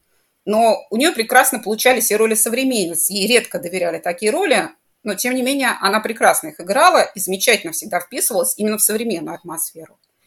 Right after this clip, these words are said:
Э, Шуранова поначалу не хотела работать с Михалковым, ей сценарий показался каким-то слегка вычурным, а героиня какой-то экзальтированной особой. Она-то себя считала и видела как актрису серьезную, драматическую,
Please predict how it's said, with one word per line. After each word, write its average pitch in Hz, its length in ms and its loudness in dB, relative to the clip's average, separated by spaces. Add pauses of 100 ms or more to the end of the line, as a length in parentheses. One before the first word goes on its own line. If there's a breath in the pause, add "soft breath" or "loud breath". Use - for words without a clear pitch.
(380)
Э, 180 200 0
Шуранова 277 480 6
поначалу 208 480 2
не 214 100 0
хотела 220 540 2 (120)
работать 185 380 2
с - 60 -2
Михалковым, 214 640 2
ей 190 180 -2
сценарий 190 380 0
показался 180 480 0
каким-то 165 280 -8
слегка 180 380 -2
вычурным, 240 560 0
а 185 100 2
героиня 185 640 0 (300)
какой-то - 280 -12
экзальтированной 185 680 0
особой. 339 520 -2 (160)
Она-то 190 320 2
себя 180 240 -4
считала 175 440 -2
и 202 280 -8
видела 175 540 -4 (180)
как - 180 -2
актрису 190 360 -6
серьезную, 196 580 -2
драматическую, 185 960 -4